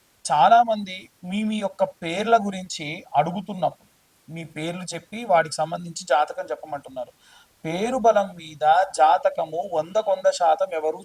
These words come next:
చెప్పరు. అలా చెబుతానని చెబితే నమ్మొద్దు. నేను చెప్తానని చెప్పినా నమ్మకండి అనే చెప్పా గతంలో, ఇప్పుడు చెప్తున్నా.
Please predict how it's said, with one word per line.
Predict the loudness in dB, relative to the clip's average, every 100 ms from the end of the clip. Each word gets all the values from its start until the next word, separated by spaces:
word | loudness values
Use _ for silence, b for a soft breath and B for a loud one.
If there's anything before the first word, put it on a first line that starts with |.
| -8
చెప్పరు. | -8 -6 -6 -4 0
అలా | 0 0
చెబుతానని | -6 -10 -2 0 -2 -6 -14
చెబితే | -14 -8
నమ్మొద్దు. | -6 -6 -10 -16 -18 -18 -20 _ b b -8
నేను | -4 -4
చెప్తానని | -4 -4 -2 -2 -8
చెప్పినా | -16 -12 -8
నమ్మకండి | -8 -8 -8 -8
అనే | -8
చెప్పా | -8 -8 -4
గతంలో, | -2 -2 -4 -6
ఇప్పుడు | -8 -10
చెప్తున్నా. | -12 -12 -16 -18